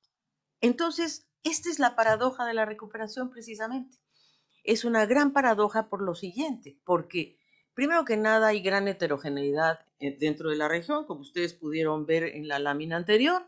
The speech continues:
¿verdad? Este, hay mucha heterogeneidad dentro de la región, entonces, eh, y hay una enorme incertidumbre. Entonces, en términos de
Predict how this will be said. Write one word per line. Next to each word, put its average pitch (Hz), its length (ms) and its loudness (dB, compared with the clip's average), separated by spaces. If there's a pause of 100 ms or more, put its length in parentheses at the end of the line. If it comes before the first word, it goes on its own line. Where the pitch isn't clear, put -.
¿verdad? 170 360 -4 (320)
Este, 147 360 -2
hay 170 240 2
mucha 233 400 2
heterogeneidad 143 840 -2
dentro 170 280 -6
de 170 40 -2
la 185 140 0
región, 208 440 -6 (440)
entonces, 262 680 2
eh, 170 320 2
y 214 180 4
hay 233 160 4
una 220 120 2
enorme 185 380 0
incertidumbre. 131 680 -8 (140)
Entonces, 160 540 -4
en 170 160 -6
términos 285 580 2
de 160 320 0